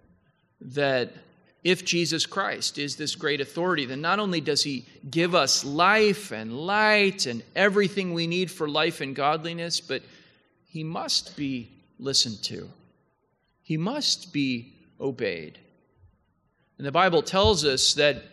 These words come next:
whether we like it or not, whether we want to ignore Jesus in this life or, or we want to embrace Jesus in this life, whatever it is that we say or think about Jesus now, the Bible is very clear that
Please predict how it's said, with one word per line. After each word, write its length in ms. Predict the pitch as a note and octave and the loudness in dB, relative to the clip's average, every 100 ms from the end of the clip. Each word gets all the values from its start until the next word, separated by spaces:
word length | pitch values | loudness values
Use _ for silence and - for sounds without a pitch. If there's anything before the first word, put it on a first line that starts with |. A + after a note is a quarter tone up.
| - _ _ _ _ - - | -20 _ _ _ _ -20 -4
whether 320 | D3+ E3 E3+ | 0 2 2
we 380 | D3 D3 D3 A#2+ - - | 2 0 0 -2 -4 -4
like 380 | D3 D#3+ F#3+ F#3+ | 2 4 4 2
it 100 | D#3 | 2
or 120 | C3 | 2
not, 500 | C#3+ D#3+ F3+ F#3+ D3+ | 4 4 4 2 2
whether 320 | D3 D3+ D3+ | 2 2 0
we 140 | D3 | -2
want 220 | D3 E3+ D#3+ | -2 -2 0
to 100 | C#3+ | -2
ignore 440 | C3 D3+ E3+ F3 | -2 0 2 2
Jesus 560 | D3+ E3+ F3 F3 E3 D#3 | 0 -2 -2 0 0 0
in 120 | D3+ | -2
this 240 | D#3+ - | -2 0
life 480 | E3 D#3+ F3+ F3+ - | 4 6 4 2 -2
or, 240 | B2 B2+ - - - - | -4 -4 -6 -20 -12 -6
or 160 | C#3+ | -4
we 80 | D3 | -4
want 180 | D#3 E3+ | -2 -2
to 60 | |
embrace 520 | E3+ D3+ E3+ F#3+ G3+ - | -2 2 6 6 4 0
Jesus 400 | E3 D3+ C#3 E3 | -2 0 -2 -2
in 100 | D3+ | -2
this 200 | D3+ D#3 | 0 2
life, 240 | D#3+ F3 | 2 2
whatever 420 | D#3+ G3 G#3+ F#3+ - - | 2 4 4 2 -6 -4
it 120 | E3 | 4
is 520 | F3+ G#3 G3 E3+ E3 D3+ | 8 8 10 6 4 2
that 180 | D#3+ D#3 | 0 2
we 340 | D#3+ D#3+ - - - - | 2 2 0 -12 -18 -4
say 480 | - F#3+ G3+ G#3 | 4 6 8 8
or 120 | E3+ C#3 | 6 4
think 420 | - F#3+ F#3+ D#3 | 2 2 2 0
about 300 | C#3 D3 D3 | 2 2 2
Jesus 480 | E3 E3 D3 C#3+ D3+ | 0 0 -2 -4 -2
now, 400 | D#3+ A3 F3+ C#3+ | 0 4 4 2
the 100 | C3 | 2
Bible 420 | D3+ G3+ F3+ D3+ | 2 4 4 2
is 140 | B2+ | 0
very 360 | B2+ D#3 G3 D#3+ | 0 2 4 2
clear 480 | - F3+ G3+ F3+ C#3+ | -2 -4 2 2 2
that 240 | C#3+ | 0